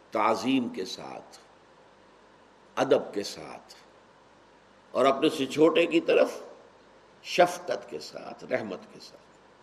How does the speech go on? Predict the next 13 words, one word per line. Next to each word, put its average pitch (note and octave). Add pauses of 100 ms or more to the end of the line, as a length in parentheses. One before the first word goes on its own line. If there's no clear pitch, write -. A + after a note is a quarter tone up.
(2000)
اسی D3+
سے D3+
لفظ C3+
بنا G#2+
ہے G2
نا، - (380)
ان F#3+
اللہ G3
و G3+
ملائکتہ E3+
یصلون F3
علی C3+
النبی، A#2